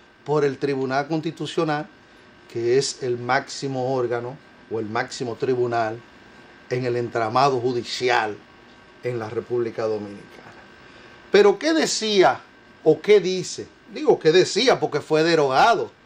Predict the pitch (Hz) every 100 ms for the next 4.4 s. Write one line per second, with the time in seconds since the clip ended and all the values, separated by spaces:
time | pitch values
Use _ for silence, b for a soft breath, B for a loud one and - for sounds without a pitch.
0 | _ - 139 139 131 165 165 160 147 165
1 | 160 160 147 131 135 147 143 135 131 127
2 | 120 120 147 135 165 - _ _ b b
3 | b b - 165 165 147 131 139 123 127
4 | 117 139 208 -